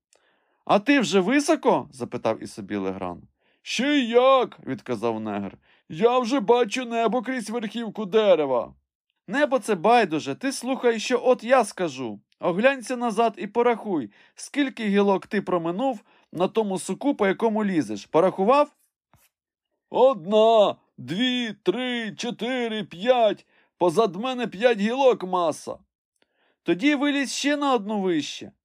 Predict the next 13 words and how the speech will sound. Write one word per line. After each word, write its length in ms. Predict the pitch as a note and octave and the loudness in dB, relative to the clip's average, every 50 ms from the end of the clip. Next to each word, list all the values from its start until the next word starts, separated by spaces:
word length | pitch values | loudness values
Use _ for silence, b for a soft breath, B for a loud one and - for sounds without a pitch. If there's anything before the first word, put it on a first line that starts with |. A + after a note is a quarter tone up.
| _ _ | _ _
За 220 | - F#2 F2+ F#2+ F#2 | -16 -10 -8 -8 -8
кілька 400 | - - G#3+ A#3+ A#3 - D3+ A#2+ | -8 -10 -12 -12 -10 -10 -10 -10
хвилин 480 | - - G2+ G2+ G2 A2 D3 E3 D3+ | -8 -6 -4 -4 -4 -4 -4 -6 -8
почувся 520 | - B2 A2 - - C3 A#2 G2+ - G#2+ G2 | -8 -8 -8 -6 -8 -8 -10 -8 -6 -6 -4
голос, 400 | F#2+ A2+ A2 A2 C#3+ C3+ G#2 G#2+ | -2 0 0 0 0 -2 -4 -4
запевняючи, 760 | G#2 G2 A2 - A2+ G#2 G2 G#2 G#2+ A2 A2 G#2 G2+ - G2 | -6 -8 -6 -6 -4 -4 -4 -4 -4 -4 -6 -6 -6 -8 -10
що 180 | - - G2+ | -8 -8 -10
власник 520 | F2+ F2 G2 G#2 G#2 G2 - - G#2+ G2+ - | -8 -4 -2 0 0 -2 -2 -6 -12 -10 -8
його 160 | G#2+ G#2 G#2 | -6 -6 -6
дістався 560 | F#2+ G2+ G2 - - - G2 G2+ G2 - G2 | -6 -6 -8 -6 -4 -4 -4 -4 -4 -6 -8
до 140 | G2 G2+ G#2 | -8 -6 -8
сьомої 420 | - - G2 G2 G#2 G#2+ A2+ A#2+ | -6 -6 -6 -6 -4 -6 -6 -6
гілки. 420 | B2 C#3 C3 A2 G2 - - - | -4 -4 -4 -4 -6 -8 -14 -20